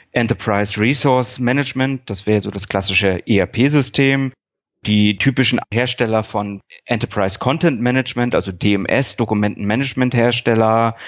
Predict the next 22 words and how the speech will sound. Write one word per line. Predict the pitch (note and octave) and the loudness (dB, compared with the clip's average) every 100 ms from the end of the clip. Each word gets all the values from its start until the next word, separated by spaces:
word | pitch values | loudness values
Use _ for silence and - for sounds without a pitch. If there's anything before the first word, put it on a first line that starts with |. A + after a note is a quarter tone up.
| - - _ | -16 -18 _
E-C-M-Hersteller, | C#3+ C3+ - C#3 A#2 A2+ A2 A2+ A2+ - A#2 A2 A2 A2 A2+ | -2 0 2 2 2 2 2 2 2 -2 -2 0 2 2 2
Content-Management-Hersteller. | A2 C#3 C#3+ C#3+ G#2+ A#2+ A#2+ A#2+ A#2+ A2+ A#2 B2 - A2+ A2+ A#2 A2+ - - - | 0 -2 -2 -4 -2 -2 -2 -4 -6 -2 0 0 0 0 2 2 0 -8 -18 -10
Dann | G#2+ G#2 | -6 -4
gibt's | A2+ - | -4 0
solche | G#2+ G#2 A2 G#2 G#2 | 0 2 2 2 2
Hersteller | G2 A2+ A2+ A#2 A2 G#2 | 0 0 0 2 2 2
von | G2+ G2+ G2+ G2 F#2+ - _ - | 0 -4 -4 -8 -14 -20 _ -6
Enterprise | A#2+ A2 - G2+ F#2+ | -4 -4 -2 -2 0
Information | C#3+ F3+ F3 C#3 C#3 C#3+ C#3 | 0 0 0 0 0 0 -2
Management, | B2+ B2+ A#2+ - A#2+ A#2+ A#2 | -2 -2 -4 -4 -4 -4 -6
sowas | G2+ G2+ - | -6 -6 -6
wie | G2+ | -8
Groupware-Hersteller. | - D3+ D#3+ - B2 B2 B2 - G#2 A#2 A#2 A2+ - - - _ | 0 0 2 2 2 2 0 -2 2 4 2 -2 -14 -18 -20 _
Und | C3 | -2
oben | A2+ C3 B2+ | 2 4 4
drüber | B2+ B2+ | 4 2
gibt's | A#2+ A#2 | 2 0
vielleicht | A#2+ A#2 | -2 0
noch | B2 | 0
eine | A2+ | 0
vierte | B2 A#2+ | -2 -2
Gattung | A#2+ A2 A#2 A#2+ A#2 A#2 | 0 -2 0 -2 -2 -6